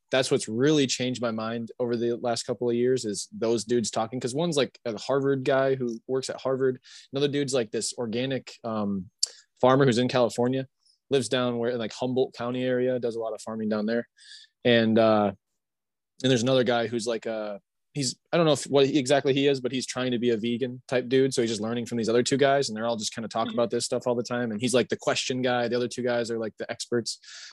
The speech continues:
Speaker 1: and they just explain how, like, it's just a bunch of bullshit basically, and that you need to take care of yourself. That one, that particular podcast has what, that's what really put me over the edge here to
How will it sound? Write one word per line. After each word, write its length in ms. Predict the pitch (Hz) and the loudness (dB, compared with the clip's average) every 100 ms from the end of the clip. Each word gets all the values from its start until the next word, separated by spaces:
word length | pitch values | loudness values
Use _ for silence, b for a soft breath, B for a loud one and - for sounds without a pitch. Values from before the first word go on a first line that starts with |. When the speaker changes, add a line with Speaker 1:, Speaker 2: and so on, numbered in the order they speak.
| B | B
Speaker 1:
and 160 | 113 113 | -2 2
they 60 | 113 | 4
just 200 | 117 117 | 2 2
explain 420 | - - 120 120 | 0 2 2 2
how, 280 | 110 110 107 | -2 -2 0
like, 240 | 104 98 _ - 175 - | 0 -2 _ -20 -20 -10
it's 200 | 110 - | -4 -2
just 160 | - | 0
a 60 | 104 | 0
bunch 200 | 117 120 | 0 0
of 60 | |
bullshit 360 | 107 123 - 92 | 2 2 2 -2
basically, 480 | 95 101 - 85 110 | -4 -6 -4 -6 -4
and 120 | 110 | 0
that 120 | 107 104 | 0 2
you 80 | |
need 120 | 107 101 | 2 0
to 60 | |
take 180 | - 104 | 0 0
care 120 | 107 | 2
of 40 | 101 | 2
yourself. 320 | 95 101 92 | 2 -2 0
That 200 | 131 151 | 2 2
one, 220 | 135 120 110 | 2 0 0
that 180 | 139 | 0
particular 440 | 131 110 131 120 113 | 0 -2 -2 -2 -4
podcast 580 | 110 110 107 104 - - | -4 -6 -6 -6 -8 -6
has 180 | 117 104 | -4 -2
what, 260 | 110 110 - 113 | 0 0 -2 -4
that's 180 | 120 117 | 0 0
what 140 | 131 | 0
really 220 | 110 120 110 | 2 2 2
put 180 | 139 117 | -2 -2
me 80 | |
over 140 | 117 104 | -2 0
the 120 | 104 | 0
edge 180 | 101 95 | 0 -2
here 200 | 104 98 | -4 -4
to 260 | - 98 | -4 -6